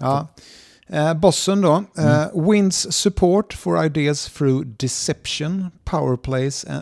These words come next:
Speaker 1: or manipulation. People respond out of fear.
Speaker 2: Ja, okej. Den sista då är väl att folk svarar mer utifrån, eh,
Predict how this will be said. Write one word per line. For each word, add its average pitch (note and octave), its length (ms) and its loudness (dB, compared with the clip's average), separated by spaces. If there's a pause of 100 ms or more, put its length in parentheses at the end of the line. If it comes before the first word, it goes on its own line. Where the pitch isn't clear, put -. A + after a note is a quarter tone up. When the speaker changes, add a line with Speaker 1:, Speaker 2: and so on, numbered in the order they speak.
Speaker 1:
or C#3+ 200 0
manipulation. C3 920 -4 (520)
People D3+ 320 -2
respond B2+ 760 -2
out B2+ 240 -6
of A2+ 80 -12
fear. C#3 380 -8 (1900)
Speaker 2:
Ja, B2+ 220 0
okej. F#2 320 -2
Den A#2 140 -2
sista - 460 -2
då B2 300 4
är A2 280 4
väl G#2 240 0
att - 380 -6
folk G#2+ 720 -6
svarar G2+ 680 -2
mer G#2 340 -4
utifrån, G2 800 -6
eh, F2 380 -6